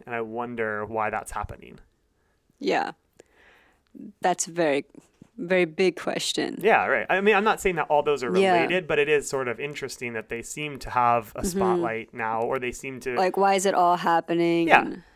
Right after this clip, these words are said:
Speaker 1: yeah.
Speaker 2: what's going on in this country?
Speaker 1: Well, I don't think it's ju-, I don't think it's just this country. I mean, I, I, I, uh, I can tell you what I think.
Speaker 2: Right.
Speaker 1: And you can,
Speaker 2: P-, yeah,
Speaker 1: sure. So
Speaker 2: please do.
Speaker 1: I think there's a weird sort of connection of technology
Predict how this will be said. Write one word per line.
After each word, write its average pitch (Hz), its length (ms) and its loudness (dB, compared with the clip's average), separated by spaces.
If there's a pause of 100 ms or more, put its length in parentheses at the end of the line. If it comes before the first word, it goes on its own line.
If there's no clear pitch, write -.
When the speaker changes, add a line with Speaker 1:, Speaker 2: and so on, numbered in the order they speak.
Speaker 1:
yeah. - 160 -12 (300)
Speaker 2:
what's 180 220 -2
going 180 320 2
on 165 200 2
in 170 160 0
this 165 160 -6
country? 165 680 -4 (360)
Speaker 1:
Well, 202 160 4
I 220 120 4
don't 220 200 4
think 165 140 -2
it's 135 180 -4
ju-, - 220 -12
I - 40 -6
don't 156 140 0
think 127 80 -4
it's 101 100 -10
just 117 400 -4
this 107 180 -8
country. 110 520 -10 (360)
I 127 60 -8
mean, 117 100 -4
I, 110 80 -4
I, - 340 -4
I, 180 300 6
uh, 143 260 0
I 143 80 -4
can 135 100 -8
tell 143 120 -2
you 123 40 0
what 113 120 -4
I 151 160 6
think. 147 340 -8
Speaker 2:
Right. - 260 -2
Speaker 1:
And - 100 -6
you 214 80 -8
can, - 160 -8
Speaker 2:
P-, - 180 -2
yeah, 208 140 4
Speaker 1:
sure. 120 140 -6
So 135 160 -2
Speaker 2:
please 131 180 0
do. 185 140 -2 (140)
Speaker 1:
I 160 160 4
think 151 240 -6
there's 120 560 -4 (580)
a 131 80 -2
weird 123 460 -4
sort 117 240 -6
of 101 320 -10 (140)
connection 123 580 -6
of 107 440 -8
technology 127 920 0